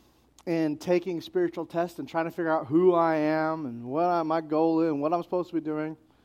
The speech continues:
that actually makes sense to me. I learned it from a guy named Chip Ingram,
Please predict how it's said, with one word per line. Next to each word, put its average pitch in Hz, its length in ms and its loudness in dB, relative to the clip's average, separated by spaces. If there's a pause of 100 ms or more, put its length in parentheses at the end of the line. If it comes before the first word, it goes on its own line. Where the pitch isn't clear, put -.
(540)
that 175 140 2
actually 202 340 2
makes 180 280 -2
sense 175 360 -4
to - 140 -12
me. 101 180 -10 (1800)
I 196 240 10
learned 220 360 4
it 240 120 0 (220)
from 180 260 -4
a 160 60 -2
guy 180 180 8
named 185 260 -2
Chip 196 320 2
Ingram, 208 540 2